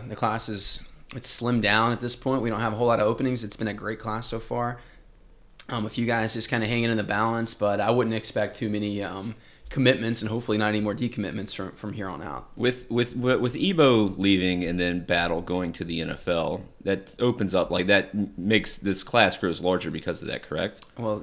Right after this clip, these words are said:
Speaker 1: Battle was already a senior, so it really doesn't really affect the numbers. Ebo, yeah, maybe a little.
Speaker 2: Right,
Speaker 1: Since he
Speaker 2: okay.
Speaker 1: was a sophomore,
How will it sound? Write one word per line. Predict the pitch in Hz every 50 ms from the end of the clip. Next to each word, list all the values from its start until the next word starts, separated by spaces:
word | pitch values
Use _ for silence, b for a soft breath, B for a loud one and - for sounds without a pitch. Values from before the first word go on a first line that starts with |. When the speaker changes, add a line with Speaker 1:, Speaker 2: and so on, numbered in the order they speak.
| - -
Speaker 1:
Battle | 110 117 117 113 107 117 120 120 113 110
was | 110 104
already | 107 104 101 98 107
a | -
senior, | - - 104 101 98 98 98
so | - - 98
it | 98 87
really | 92 101 98 104
doesn't | 107 - - - 80 - - - - -
really | 90 98 85 98
affect | 113 - 82 - -
the | 98
numbers. | 95 85 85 87 82 98 - - - 131
Ebo, | 123 107 117 110 107 107 104 - - -
yeah, | 120 104 101
maybe | 104 104 98 92 110
a | - 95
little. | 92 98 98 104 113 -
Speaker 2:
Right, | 90 80 80 - - - -
Speaker 1:
Since | 80 95 -
he | -
Speaker 2:
okay. | 104
Speaker 1:
was | 104
a | 107
sophomore, | - - - - - - 139 -